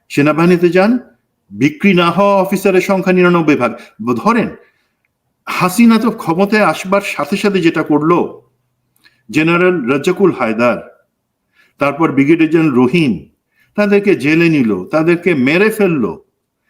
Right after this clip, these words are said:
Then যেই সেনাকুঞ্জে তা সে বিডিআর হত্যার চার দিন পরে সে যখন ভাষণ দিল, সেখানে যে ব্রাইট অফিসাররা সেটার প্রতিবাদ করলো, আহ, কর্নেল শামস, কর্নেল শাফি,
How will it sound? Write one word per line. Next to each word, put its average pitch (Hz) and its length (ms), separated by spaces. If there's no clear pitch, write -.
Then 190 260
যেই 190 500
সেনাকুঞ্জে 180 1080
তা 151 120
সে - 180
বিডিআর 156 340
হত্যার 165 520
চার 143 180
দিন 160 160
পরে 160 260
সে 156 120
যখন 147 320
ভাষণ 120 360
দিল, 143 280
সেখানে 190 580
যে 165 180
ব্রাইট 143 440
অফিসাররা 196 460
সেটার 185 260
প্রতিবাদ 180 440
করলো, 151 540
আহ, 131 200
কর্নেল 165 300
শামস, 165 800
কর্নেল 151 340
শাফি, 170 760